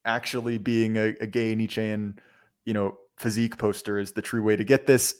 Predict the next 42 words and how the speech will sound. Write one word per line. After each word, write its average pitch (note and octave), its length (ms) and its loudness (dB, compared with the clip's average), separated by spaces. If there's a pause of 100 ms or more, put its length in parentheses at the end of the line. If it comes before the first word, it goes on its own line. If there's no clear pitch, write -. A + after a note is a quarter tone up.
(100)
maybe C3+ 260 2
we're, C3 380 2 (160)
we're C3 120 2
not C3 360 2
in C3 140 -2
complete B2+ 360 0
agreement. C#3 440 4 (760)
But, C3+ 200 10
uh, A#2 380 10 (800)
to, B2+ 140 0
to - 120 -12
kind C3 140 2
of A#2+ 60 -2
paraphrase B2+ 540 2
Sam A2+ 220 0
Hyde, G#2 460 0 (400)
he, A#3 360 -4 (120)
he B2 140 -6
doesn't B2+ 260 4
think A#2 200 0
it, A#2 200 -4
he A#2+ 100 -4
doesn't C3 220 4
want B2+ 140 -4
my A2+ 120 0
kids G#2 340 -2
dead. G2 340 0 (380)
You G#2+ 60 -6
know, G#2+ 80 -2
he A2 80 0
doesn't A#2 200 2
wanna A2 120 -2
castrate G2+ 540 -4
my G2 100 -2
kids, F#2+ 500 -8
and G#2+ 80 -6
he G#2 60 -2
doesn't G2+ 220 -2
think G2 160 -10
it's - 100 -14
funny. - 260 -8 (580)
So B2+ 500 6